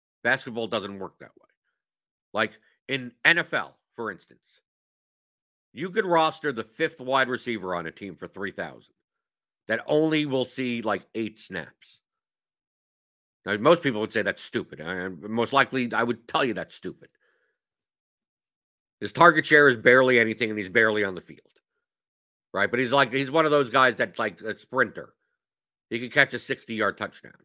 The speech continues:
but he'll only be on the field maybe eight times in the entire game, maybe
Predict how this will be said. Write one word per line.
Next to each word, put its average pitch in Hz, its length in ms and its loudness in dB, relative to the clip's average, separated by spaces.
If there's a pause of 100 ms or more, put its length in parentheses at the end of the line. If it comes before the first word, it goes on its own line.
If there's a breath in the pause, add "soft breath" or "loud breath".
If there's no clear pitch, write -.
(140)
but 127 120 -2
he'll 160 120 2
only 180 200 2
be 175 140 2
on 165 100 2
the 147 80 -6
field 117 460 -6 (880)
maybe 156 440 -2
eight 147 240 -6
times 139 320 -2
in 123 60 -6
the 127 100 -4
entire 135 360 0
game, 147 460 -2
maybe 123 440 -2